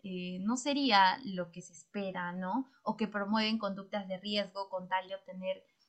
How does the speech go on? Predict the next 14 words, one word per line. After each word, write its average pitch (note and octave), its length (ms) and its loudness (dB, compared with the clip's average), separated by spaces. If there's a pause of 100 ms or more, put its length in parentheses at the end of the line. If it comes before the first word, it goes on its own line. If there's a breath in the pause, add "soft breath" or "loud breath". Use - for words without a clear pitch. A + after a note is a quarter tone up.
(200)
ese G3+ 220 -4
anhelado F#3+ 680 2
cuerpo F#3+ 360 -2
delgado, F#3 920 4
o G3+ 180 -2
que G3 160 -6
usan A3 380 2
la G3 180 2
culpa A#3+ 520 4
como F#3+ 260 -6
una G3+ 200 -4
motivación, G3 840 -4
como A3 260 0
si, F3+ 300 -14